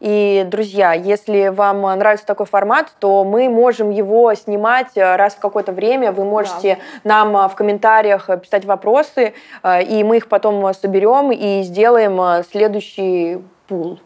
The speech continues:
Speaker 2: Да. Э, часть, часть два.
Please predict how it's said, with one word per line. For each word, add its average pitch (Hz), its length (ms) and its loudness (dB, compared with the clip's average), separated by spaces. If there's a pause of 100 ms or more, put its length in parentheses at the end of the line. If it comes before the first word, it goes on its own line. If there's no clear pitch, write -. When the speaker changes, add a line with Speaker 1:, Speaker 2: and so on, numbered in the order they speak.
(180)
Speaker 2:
Да. 180 360 -8 (480)
Э, 214 240 -6 (120)
часть, 226 420 -2
часть 214 260 0
два. 190 340 -4